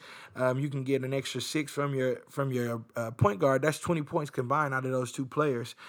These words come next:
Um, Bojan Bogdanovic had fifteen points and six rebounds, and Royce O'Neale rounded out the starting lineup with twelve points and seven rebounds.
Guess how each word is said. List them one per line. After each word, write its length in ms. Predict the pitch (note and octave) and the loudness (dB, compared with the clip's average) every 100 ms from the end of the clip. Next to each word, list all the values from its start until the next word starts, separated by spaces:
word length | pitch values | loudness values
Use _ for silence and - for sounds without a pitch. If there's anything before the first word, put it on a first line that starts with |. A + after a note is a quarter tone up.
| - - C3 | -16 -8 4
Um, 320 | C3+ B2+ A#2+ | 4 4 6
Bojan 560 | D#3 F3 E3 D#3+ E3 | 8 10 8 6 8
Bogdanovic 640 | D3+ D3 D3 D3+ D3 D3+ C#3+ | 6 6 6 4 4 0 4
had 180 | C#3+ C#3 | 2 4
fifteen 420 | D3 C#3+ D3+ C#3+ | -2 -2 -6 -4
points 300 | - D3 C3+ | -2 -2 -2
and 80 | C3 | -4
six 220 | D3 C#3 | -2 0
rebounds, 480 | C#3+ C#3+ C#3+ C#3 B2 | 2 2 2 2 0
and 120 | B2 | 2
Royce 240 | C#3+ C#3 | 2 2
O'Neale 480 | C#3+ C#3 C#3+ C#3+ C#3 | 0 0 0 2 2
rounded 380 | C3 C#3+ C3+ C3+ | 2 0 0 0
out 160 | C3 | -2
the 80 | C3+ | -2
starting 340 | B2+ C3 C3 C3 | -2 2 2 2
lineup 340 | C3 C3 B2 | 0 0 -2
with 120 | B2 | -4
twelve 280 | - C3 B2 | -2 0 0
points 220 | C3 B2+ | -4 -6
and 60 | B2 | -4
seven 320 | - C3 B2+ | 0 0 0
rebounds. 560 | B2 B2 A#2 A2+ A2 | -4 -2 0 0 -2